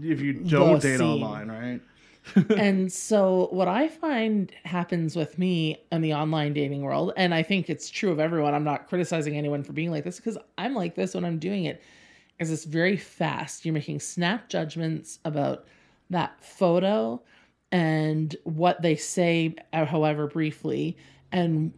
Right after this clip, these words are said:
Speaker 2: you can determine compatibility. For me, it's an automatic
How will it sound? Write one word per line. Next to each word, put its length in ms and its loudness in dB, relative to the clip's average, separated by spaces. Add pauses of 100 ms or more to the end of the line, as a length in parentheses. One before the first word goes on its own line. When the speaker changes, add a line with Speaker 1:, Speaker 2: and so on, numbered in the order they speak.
(120)
Speaker 2:
you 160 0
can 440 0
determine 480 -2
compatibility. 640 -2
For 180 -2
me, 240 0
it's 180 -4
an 80 0
automatic 640 0